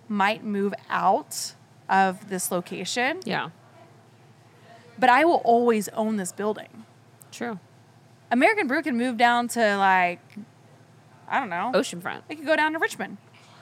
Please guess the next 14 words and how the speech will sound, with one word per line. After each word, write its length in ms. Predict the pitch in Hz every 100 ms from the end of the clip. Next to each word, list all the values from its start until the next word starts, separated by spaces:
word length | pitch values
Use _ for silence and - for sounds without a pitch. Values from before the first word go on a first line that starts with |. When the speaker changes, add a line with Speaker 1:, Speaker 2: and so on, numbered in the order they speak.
| - - -
Speaker 2:
Hey. 580 | 165 180 254 - 220 226 _ _ - - - - - - _ _ -
Speaker 1:
But 200 | 214 269
I 180 | 262 320
will 100 | 330
always 340 | 247 262 247
have 160 | 233 208
this 140 | 196
building. 260 | 220 208 190
This 140 | 214
building 260 | 240 247 254
is 100 | 233
an 80 | 202
investment. 680 | 180 185 - - - - -
And 500 | 233 220 214 208 214